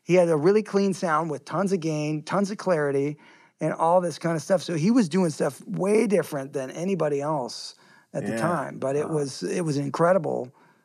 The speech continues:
Speaker 2: Well,
Speaker 1: system.
Speaker 2: just a juggernaut of exploration,
Speaker 1: Yeah.
Speaker 2: this cross-pollination of all, superstorm of all this stuff going
Speaker 1: Yeah.
Speaker 2: on with him. I mean, he,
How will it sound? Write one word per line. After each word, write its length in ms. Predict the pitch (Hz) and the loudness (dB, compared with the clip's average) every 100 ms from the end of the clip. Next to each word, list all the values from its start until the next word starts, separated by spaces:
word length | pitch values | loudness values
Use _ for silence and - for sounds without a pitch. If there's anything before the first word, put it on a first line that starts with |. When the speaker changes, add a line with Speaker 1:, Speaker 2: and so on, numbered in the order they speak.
| - | -12
Speaker 2:
Well, 120 | 156 | -10
Speaker 1:
system. 520 | 117 185 185 131 135 - | -6 -4 -4 -4 -8 -10
Speaker 2:
just 260 | 170 - | -12 -8
a 60 | 95 | -10
juggernaut 680 | 92 104 123 123 104 98 95 | -8 -4 -2 -2 -4 -6 -6
of 120 | 90 | -4
exploration, 1040 | 101 - - 110 95 104 117 - 95 92 107 | -6 -6 -4 -2 0 0 0 -2 -2 0 0
Speaker 1:
Yeah. 160 | 143 - | 0 -2
Speaker 2:
this 320 | - - - | -4 -10 -10
cross-pollination 1040 | - 113 104 - 113 98 95 101 110 104 | -4 -2 -2 -2 0 0 -2 -4 -4 -8
of 140 | 87 90 | -12 -8
all, 320 | 107 98 85 | -6 -6 -8
superstorm 680 | - 165 151 - 110 104 107 | -8 -6 -4 -6 -6 -6 -6
of 120 | 101 | -8
all 180 | 98 98 | -8 -10
this 200 | 92 - | -10 -12
stuff 420 | - 127 127 - | -6 -2 -2 -2
going 360 | 104 95 117 | -6 -4 0
Speaker 1:
Yeah. 140 | 147 117 | 2 0
Speaker 2:
on 80 | 113 | -2
with 100 | 101 | -6
him. 160 | 107 101 | -8 -8
I 60 | |
mean, 180 | 104 110 | -4 -4
he, 100 | 110 | -4